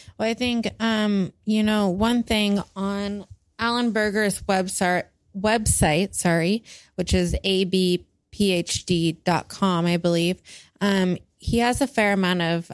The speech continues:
uh, podcasts and, and information and, and stuff like that that can be helpful. Um,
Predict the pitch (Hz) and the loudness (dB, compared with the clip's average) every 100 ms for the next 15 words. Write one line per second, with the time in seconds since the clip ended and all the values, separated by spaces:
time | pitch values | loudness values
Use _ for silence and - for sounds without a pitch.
0 | - 170 165 170 - 202 185 - 190 180 | -4 -2 0 -4 -2 -2 0 0 2 2
1 | 180 - 185 170 156 - 185 190 185 190 | 0 -2 -2 -2 -4 -2 0 0 0 0
2 | 180 170 - 180 175 175 160 170 - 190 | 0 0 0 0 2 0 0 -4 -4 -2
3 | 180 - 190 190 175 170 - 165 143 - | -2 0 -2 0 -2 -2 -2 -2 -2 -4
4 | 170 - 180 165 160 160 - - 156 - | -4 0 0 0 0 -2 -4 -4 -2 -2
5 | 175 - - - - 185 185 180 170 160 | -4 -10 -20 -20 -8 -2 0 2 2 2
6 | 175 | 4